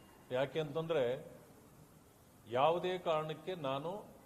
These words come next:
ಪಥಸಂಚಲನ ಆಗ್ಲಿಕ್ಕೆ ನನ್ನ ಕ್ಷೇತ್ರದಲ್ಲಿ ಬಿಡೋದಿಲ್ಲ ಅಂತ ಹೇಳಿದ್ರು. ಆದ್ರೆ ಇವತ್ತು ಆಗಿದೆ ಅನ್ನೋದನ್ನ ಅವರು ಅರ್ಥ ಮಾಡ್ಕೊಳ್ಬೇಕು. ಎರಡನೇದು ಅವ್ರು ಹೇಳಿದ್ದು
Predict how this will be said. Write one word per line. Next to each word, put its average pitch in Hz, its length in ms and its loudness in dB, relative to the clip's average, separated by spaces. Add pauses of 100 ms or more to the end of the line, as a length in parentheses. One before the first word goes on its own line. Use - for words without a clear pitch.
(1080)
ಪಥಸಂಚಲನ 175 840 -2 (200)
ಆಗ್ಲಿಕ್ಕೆ 143 560 2
ನನ್ನ 151 280 -2
ಕ್ಷೇತ್ರದಲ್ಲಿ 143 760 -4
ಬಿಡೋದಿಲ್ಲ 139 600 0
ಅಂತ 123 220 -2
ಹೇಳಿದ್ರು. 120 500 -6 (2250)
ಆದ್ರೆ 135 300 6
ಇವತ್ತು 143 560 0 (120)
ಆಗಿದೆ 180 640 8 (300)
ಅನ್ನೋದನ್ನ 175 500 6 (360)
ಅವರು 139 220 6
ಅರ್ಥ 131 220 2
ಮಾಡ್ಕೊಳ್ಬೇಕು. 95 720 -2 (1000)
ಎರಡನೇದು 190 560 6
ಅವ್ರು 175 180 10
ಹೇಳಿದ್ದು 160 540 4